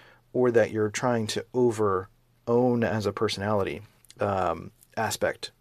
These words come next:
you know, or maybe you call it your personality, right? Uh, my friends at Personality Hacker, my clients as well, for full disclosure, um, we just put out a podcast. Uh, they put a two-part podcast out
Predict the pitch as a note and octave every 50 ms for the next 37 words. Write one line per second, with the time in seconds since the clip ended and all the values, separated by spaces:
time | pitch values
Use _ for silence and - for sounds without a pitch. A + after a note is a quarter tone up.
0 | _ _ - A#2+ A2+ A2 G#2+ G2+ G#2+ G#2+ G#2+ A2 G#2+ G#2+ G#2 G#2 G#2 - - B2+
1 | A#2 A2+ A2 - - G2 F#2 - - F2+ - - F2 E2+ - - - - F2 -
2 | F2+ F#2+ - - - _ - - - - - - - - - _ _ _ - G#2+
3 | G2+ G2 G2 F#2 E2 - - A2+ A2+ - A#2+ A2+ G#2 G#2 - - A2+ G#2 - G#2
4 | G2+ G#2 G2+ G#2 A2 G2 F#2+ F#2+ - G2+ G2 F#2+ F#2+ F#2+ - - - - - A#2
5 | G2+ G2+ F#2+ F#2 - - F#2+ - - F#2 F2+ F#2+ G2 - G#2 G2 - - G#2 G2+
6 | G2+ G2 - - G#2+ G2+ G2+ G2 G2 G2 G2 - _ _ _ _ _ _ _ _
7 | _ _ _ _ _ _ _ _ _ - - _ A2+ A2 G#2+ G#2 G2+ G2 F#2+ F#2+
8 | - - A2+ A#2+ A#2+ A2 A#2 G#2+ - - A2+ G#2 G2 F#2+ F2+ - A2+ G#2+ A2 A2
9 | - G#2+ G2 G2 G2 - - - - - - - - - - - - _ _ _
10 | _ _ - F#2+ F2 - - - A2 B2 A#2+ - D3+ A2+ - - B2+ - - F3
11 | F3+ - B2+ G#2+ - - G#2 G2 F#2+ - F#2+ F#2 - - A2 G2 F#2+ F#2 -